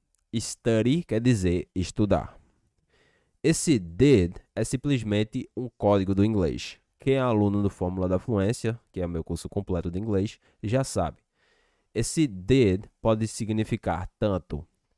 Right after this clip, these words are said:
fez ou pode ser no sentido de código. Quando ele está no sentido de código, ele não tem tradução. Ou seja, toda vez que depois de um did vir um not,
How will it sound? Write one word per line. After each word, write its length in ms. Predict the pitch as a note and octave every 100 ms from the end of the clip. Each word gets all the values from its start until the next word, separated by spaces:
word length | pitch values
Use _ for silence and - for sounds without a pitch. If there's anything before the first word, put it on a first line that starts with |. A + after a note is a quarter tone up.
| _ _ _ _
fez 560 | G2 F#2 B2 - - - _ _ _ _ _ _ _ _ _ _ _ _ _
ou 360 | - B2 B2+ D#3+
pode 400 | - A2+ A#2 C3
ser 440 | - - G2 A2+ - _ _ _
no 160 | G2 A2+
sentido 380 | - A#2 G#2 G2+
de 140 | A2
código. 520 | - F#2 E2 D2+ - - _ _ _ _ _
Quando 260 | A#2 C3+ E3
ele 120 | E3+
está 300 | D#3 - A2+
no 100 | G#2
sentido 340 | A2 F#2 F2+
de 140 | F2 F#2
código, 580 | - F#2+ F#2+ E2+ D#2+ -
ele 220 | - G2
não 220 | G#2 B2+ D#3
tem 260 | - A#2
tradução. 600 | A#2+ A#2 A2+ - - D#2 - _ _ _ _ _ _ _ _ _ _ _ _ _
Ou 140 | G2 G2
seja, 340 | F#2+ D2+ - _ _ _ _ _ _ _ _
toda 240 | E3 G3
vez 340 | D3 A#2+ G2+ -
que 120 | A2
depois 340 | A2 - A#2
de 100 | A2+
um 80 | B2
did 440 | G#2+ G2 G2+ D2+ - _ _ _ _
vir 200 | - G2
um 100 | F#2+
not, 580 | F2 F#2+ F#2+ C#2 -